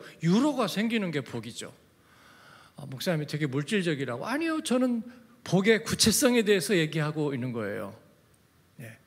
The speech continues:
그럼 여러분의 자녀나 혹은 남편이 열심히 일을 해가지고 인정을 받아가지고 승진을 하고 돈을 받았어요. 그럼 그게 복이에요? 아니면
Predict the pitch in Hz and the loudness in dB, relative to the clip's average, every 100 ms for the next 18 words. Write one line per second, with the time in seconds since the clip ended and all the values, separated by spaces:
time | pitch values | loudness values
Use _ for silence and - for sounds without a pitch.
0 | _ _ _ _ _ _ _ _ _ _ | _ _ _ _ _ _ _ _ _ _
1 | _ _ _ _ _ _ 175 156 151 147 | _ _ _ _ _ _ 2 4 4 2
2 | 147 143 - 127 131 123 117 117 - - | 0 -2 -2 -2 -2 -2 -4 -10 -18 -6
3 | 185 175 143 - 156 156 156 160 147 131 | -2 0 -2 -4 -2 0 0 -2 -2 -6
4 | - - 180 214 - 254 180 190 202 180 | -10 -4 2 4 4 4 2 2 0 0
5 | 185 175 156 147 190 226 196 170 165 156 | -2 0 0 2 2 2 0 -4 -4 -2
6 | 151 147 147 - 269 262 233 180 170 160 | -2 -4 -4 -4 -4 -4 -4 -6 -8 -8
7 | 131 156 196 131 113 117 120 - - 170 | -2 0 0 -2 -6 -10 -12 -14 -8 -8
8 | 160 156 156 - 147 135 151 127 123 156 | -8 -6 -6 -4 -6 0 0 2 0 -2
9 | 214 190 202 196 180 | -4 -4 -4 -4 -6